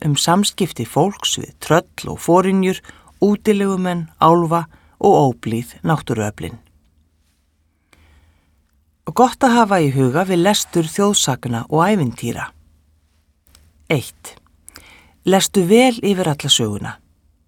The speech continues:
Tvö. Skoðaðu vel útskýringar á feitletruðum orðum. Þrjú. Ef þú skilur ekki öll orðin, skaltu leita skýringa,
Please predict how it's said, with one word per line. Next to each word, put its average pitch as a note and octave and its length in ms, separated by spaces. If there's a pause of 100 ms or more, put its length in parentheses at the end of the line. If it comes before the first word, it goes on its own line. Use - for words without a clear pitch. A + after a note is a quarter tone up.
(440)
Tvö. B2 300 (800)
Skoðaðu F#3 720
vel D#3+ 280 (200)
útskýringar D#3+ 800
á - 160
feitletruðum D#3 880
orðum. G#3 300 (1400)
Þrjú. D3+ 400 (800)
Ef F#3 120
þú F#3+ 120
skilur B3+ 500
ekki F3 320
öll - 300
orðin, B2 360 (440)
skaltu F3 320
leita G#3 320
skýringa, A#2 580